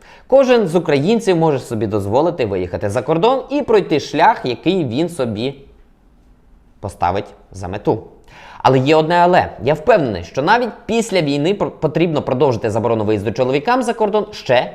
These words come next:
як мінімум на три роки. Інакше ми просто не збережемося як нація. Я взагалі не знаю, що в пана Вадима на той момент, коли він писав цю статтю, було в голові. Адже досить зараз багато чоловіків не можуть навіть взяти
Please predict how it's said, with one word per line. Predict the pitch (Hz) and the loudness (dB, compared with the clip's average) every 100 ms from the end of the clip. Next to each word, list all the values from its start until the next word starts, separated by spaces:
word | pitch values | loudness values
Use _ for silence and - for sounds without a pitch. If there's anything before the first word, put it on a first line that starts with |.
| - | -6
як | 123 | -4
мінімум | 120 95 95 98 | -4 -4 -4 -4
на | 92 | -4
три | 120 151 | -2 2
роки. | 202 - 87 - - - | 2 2 -6 -12 -14 -2
Інакше | 240 180 185 - 151 | 2 4 2 2 -2
ми | 107 | -2
просто | 131 151 - 139 - | 0 -2 0 -6 -4
не | 202 | -4
збережемося | 160 143 113 110 98 98 110 - - | 0 0 0 -2 -4 -4 -6 -6 -6
як | 107 113 | -4 -2
нація. | 104 - - - - - - | -4 -6 -12 -16 -20 -6 0
Я | |
взагалі | 220 254 269 202 | 2 4 4 4
не | 139 | 4
знаю, | 131 143 101 - | 2 2 2 -2
що | - - 202 113 | -4 4 6 4
в | - | 2
пана | 170 143 | 2 4
Вадима | 117 131 277 180 | 2 2 2 2
на | 98 117 | 0 0
той | - 214 | 4 4
момент, | 135 151 147 | 4 2 0
коли | - 135 | 0 0
він | 131 127 | 0 -2
писав | - 190 - 113 90 | 0 0 4 4 2
цю | 131 | -4
статтю, | - 175 294 | -4 0 2
було | 220 226 | 4 4
в | 202 | 4
голові. | 180 170 123 82 - - - | 2 2 0 -6 -12 -20 -6
Адже | - 131 156 | 2 4 4
досить | 180 277 254 160 | 4 2 2 2
зараз | 190 156 | 2 2
багато | 151 185 170 | 0 -2 0
чоловіків | 165 151 139 233 226 | -2 -2 -2 -2 0
не | 160 | 2
можуть | 151 156 107 92 | 2 0 0 -2
навіть | 92 95 | -2 -2
взяти | 110 127 104 | 0 2 0